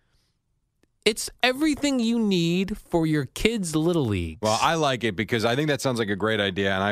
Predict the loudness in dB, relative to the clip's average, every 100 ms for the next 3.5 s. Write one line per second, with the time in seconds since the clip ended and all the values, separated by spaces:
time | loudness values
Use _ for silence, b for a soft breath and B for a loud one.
0 | 0 0 0 2 0 0 0 0 -2 -2
1 | -2 -2 0 -2 0 -2 0 -2 -2 -2
2 | -2 0 -2 -2 -2 -2 -4 -6 0 0
3 | 2 0 0 -4